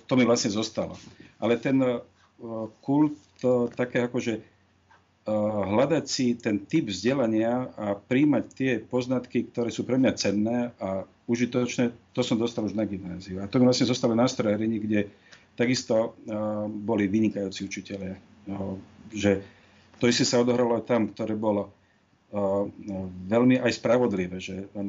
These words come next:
nás tam došlo v prvom ročníku osemsto, e, myslím, kandidátov a po prvom semestri nás bolo tristo. Že tí učitelia mali svoju latku,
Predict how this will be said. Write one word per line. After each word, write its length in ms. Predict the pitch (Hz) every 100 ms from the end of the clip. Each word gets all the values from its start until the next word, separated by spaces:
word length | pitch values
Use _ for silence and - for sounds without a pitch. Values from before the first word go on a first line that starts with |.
| 95
nás 240 | 101 107 -
tam 80 | 110
došlo 320 | 120 127 -
v 20 |
prvom 220 | 131 117
ročníku 640 | 117 - 120 110 123 110 104 - _ _ -
osemsto, 880 | 127 - 120 107 - 117 107 104 -
e, 80 | 101 98 98 98 101
myslím, 240 | 104 104
kandidátov 600 | - 117 117 110 110 117 110
a 80 | 104
po 160 | -
prvom 320 | 107 120 113
semestri 640 | - 120 117 - 123 113 110
nás 240 | 110 104
bolo 240 | 104 110 104
tristo. 480 | 117 113 - 78 - _ _ - _ _ -
Že 160 | 101
tí 160 | 104 123
učitelia 480 | 123 123 127 120 113
mali 240 | 117 113
svoju 240 | - 110 101
latku, 560 | 92 - - 139 147